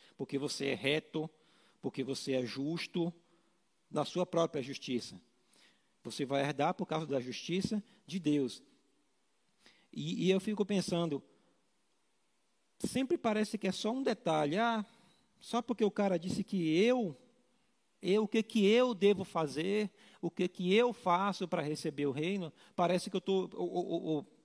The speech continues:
ou eu, a própria palavra, parece que tá julgando ele por um simples erro, mas não é não.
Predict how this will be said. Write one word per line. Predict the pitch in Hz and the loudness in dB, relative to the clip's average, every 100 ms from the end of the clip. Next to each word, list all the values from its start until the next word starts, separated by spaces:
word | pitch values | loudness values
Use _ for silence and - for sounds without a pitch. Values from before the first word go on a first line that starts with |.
| _ _ _ - | _ _ _ -4
ou | 165 151 | 2 4
eu, | 170 214 | 4 4
a | 180 | 2
própria | - 156 165 | 2 -2 -4
palavra, | - 151 175 | -2 -2 -2
parece | 180 175 | -2 -2
que | - | -4
tá | - 185 | -2 0
julgando | 175 170 160 190 | 0 -2 -2 -2
ele | 175 185 | -2 -4
por | 185 | -4
um | 185 | -6
simples | - 185 202 151 | -4 -4 -4 -2
erro, | 165 | -2
mas | 180 208 214 | 0 -2 -2
não | 226 | -2
é | 254 | -2
não. | 185 208 | -2 -6